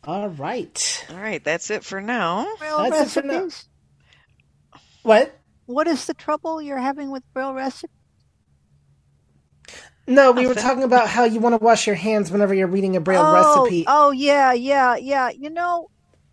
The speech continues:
Speaker 3: I would personally not have a Braille display in my kitchen. I just think it's unsafe. But if you
Speaker 2: Oh,
Speaker 3: really
Speaker 2: no.
Speaker 3: desperately wanted to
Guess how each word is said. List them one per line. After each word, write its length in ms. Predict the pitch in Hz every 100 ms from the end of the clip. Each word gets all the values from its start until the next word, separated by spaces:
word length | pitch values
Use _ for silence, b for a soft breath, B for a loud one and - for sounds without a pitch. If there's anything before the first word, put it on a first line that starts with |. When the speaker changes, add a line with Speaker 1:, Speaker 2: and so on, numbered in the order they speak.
| _ _ -
Speaker 3:
I 300 | 262 339 349
would 300 | 320 285 _
personally 580 | - 269 - - 226
not 280 | 214 226 226
have 200 | 208 220
a 80 | 208
Braille 320 | 202 214 208
display 480 | 196 185 - 208 196
in 100 | 190
my 160 | 185 175
kitchen. 460 | - 220 - 185
I 140 | 175 202
just 280 | 233 208
think 200 | - 214
it's 160 | 202 -
unsafe. 580 | 185 185 - 226 202 -
But 120 | - 208
if 140 | -
you 80 | 330
Speaker 2:
Oh, 100 | 202
Speaker 3:
really 500 | 160 - 320 285 285
Speaker 2:
no. 140 | 131 -
Speaker 3:
desperately 680 | 247 262 - - 233 202 208
wanted 540 | 196 220 226 214 196
to 340 | - 214 196